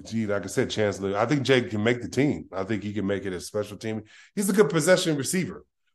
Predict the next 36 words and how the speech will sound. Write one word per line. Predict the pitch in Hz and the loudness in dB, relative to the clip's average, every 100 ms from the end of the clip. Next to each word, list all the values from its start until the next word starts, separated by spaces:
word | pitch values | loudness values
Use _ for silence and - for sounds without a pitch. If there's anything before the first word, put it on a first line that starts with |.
| _ | _
So | - 127 | 0 4
I | 123 123 | 6 4
think | 123 147 | 4 4
that, | 127 117 | 4 4
like | 113 107 | 2 0
I | |
said, | - 123 | 0 2
like, | 98 87 | 2 0
he | 107 | -2
can | 107 95 | 0 2
make | 104 95 | 2 0
the | 90 | -6
team. | - 107 107 | -4 0 0
He | 98 | 0
could | 92 | -4
do, | 101 101 | -4 -2
he, | 104 104 | -4 -4
he | 101 | -8
could | 101 | -6
do | 90 95 | -2 -2
a | |
lot | 92 95 | 0 -2
of | 92 | -2
different | 92 87 80 | -6 -8 -6
things. | 92 107 123 - _ _ _ _ _ | -2 -2 -4 -10 _ _ _ _ _
And | 104 101 | -4 0
I'm, | 104 104 | 0 0
I'm | 110 117 | 0 2
excited | 110 - 117 120 110 | 0 0 2 2 -2
for | - 95 | -6 -8
him | 92 104 95 95 92 87 90 - | -4 -2 0 -2 -6 -10 -16 -12
to | 98 | -8
possibly | 101 98 98 - 90 90 92 90 90 | -4 -4 -4 -8 -12 -6 -4 -4 -6
make | 85 87 82 | -8 -8 -10
the | - | -14
team, | 101 80 | -10 -10